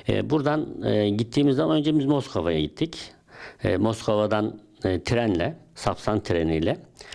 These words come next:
Petersburg'a geçtik. Şimdi Moskova'da şehirde arabayla bir gezdik. Fazla bir, e, turumuz olmadı.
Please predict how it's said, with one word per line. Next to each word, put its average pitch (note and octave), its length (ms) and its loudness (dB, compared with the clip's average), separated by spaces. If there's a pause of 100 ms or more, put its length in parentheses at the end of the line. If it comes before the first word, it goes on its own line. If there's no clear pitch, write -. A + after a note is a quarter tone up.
(140)
Petersburg'a E2 580 -2
geçtik. D#2+ 500 -4 (680)
Şimdi D3 580 2
Moskova'da E3+ 1040 2
şehirde E3 520 2
arabayla D#3+ 480 2
bir F2 100 -2
gezdik. F2 400 -2
Fazla A2+ 500 0
bir, A2 280 0
e, G2 440 2
turumuz C3+ 340 2
olmadı. B2+ 600 2